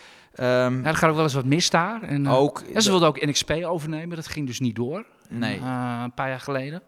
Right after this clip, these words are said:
Speaker 1: Dus, en natuurlijk, je rekent ook wel met een goed jaar. Dus het is allemaal, ja, wij vinden hem heel goedkoop als beleggersdesk. Eh, als je echt een, een hele z-,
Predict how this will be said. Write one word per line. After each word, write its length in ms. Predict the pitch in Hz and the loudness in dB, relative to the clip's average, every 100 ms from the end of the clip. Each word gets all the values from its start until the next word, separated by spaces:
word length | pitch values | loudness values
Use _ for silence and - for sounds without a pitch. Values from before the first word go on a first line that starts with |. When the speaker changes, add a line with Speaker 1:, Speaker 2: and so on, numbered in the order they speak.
| _ | _
Speaker 1:
Dus, 260 | 120 117 110 | -10 -8 -6
en 120 | 117 | -6
natuurlijk, 340 | 117 123 110 | -6 -6 -6
je 80 | 113 | -2
rekent 260 | 117 117 120 | 0 -2 -4
ook 120 | 117 | -4
wel 100 | 117 | -2
met 140 | 117 | -2
een 40 | 113 | -4
goed 240 | - 120 | -8 -8
jaar. 220 | 123 117 127 | -2 0 0
Dus 140 | 123 | -4
het 120 | 135 | -8
is 160 | 147 - | -8 -6
allemaal, 440 | 147 147 143 135 | -4 0 0 0
ja, 220 | 127 113 82 _ _ - 117 | -2 -4 -10 _ _ -14 -6
wij 180 | 139 185 | 0 0
vinden 260 | - 175 147 | 0 -2 -2
hem 120 | 139 | 0
heel 160 | 135 | 0
goedkoop 440 | 131 135 - 156 196 | -2 -2 0 0 0
als 120 | 185 | -4
beleggersdesk. 760 | 165 160 165 143 147 208 - - | -4 -4 -6 -6 -4 -4 -10 -16
Eh, 360 | 64 73 69 | -18 -18 -14
als 120 | 117 - | -14 -10
je 60 | |
echt 160 | 120 - | -10 -10
een, 120 | 117 | -12
een 180 | 120 123 | -10 -10
hele 320 | 113 131 | -4 -2
z-, 60 | 135 | -2